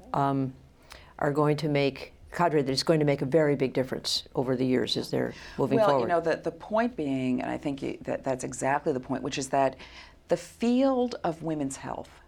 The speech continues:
Speaker 2: the field is a young field, right? So unlike many fields that have been around for, for eons, this is a relatively young field. And we are providing the building blocks of the faculty and others who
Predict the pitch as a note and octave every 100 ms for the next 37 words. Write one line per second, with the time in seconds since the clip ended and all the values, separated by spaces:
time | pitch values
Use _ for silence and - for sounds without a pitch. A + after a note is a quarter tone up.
0 | - - - - E3 - G3+ G3+ G#3 G#3+
1 | - D#3 C#3+ C#3 C3+ C3+ - B2 - -
2 | - _ - - - F3 G3+ G3 - -
3 | C4 D#4 C4+ G3+ G3+ G#3 G3 F3 E3 C#3+
4 | - D#3 D#3 C#3 C3 C#3 C#3 C#3 - B2+
5 | - C3 - D3+ C#3+ A2+ - D3+ - -
6 | - - - - A#3 C#4 A#3 F#3 F3+ F3+
7 | E3+ E3 D#3+ D#3 D3 - G3+ D#3+ - -
8 | - E3+ E3 - - - - - _ _
9 | _ E3 G#3 A3+ A3 F#3 F3+ - D#3+ D3+
10 | D3+ E3 E3 D3+ C3 C#3+ D3+ E3 E3 C3
11 | B2+ B2 A#2+ - - - - - C#3+ C#3
12 | C3+ C3 C3 C3 - D3+ D3+ D3+ D3+ -
13 | C3 B2+ C3 C#3 C3 - - - - -
14 | - - - - F3+ E3+ D#3+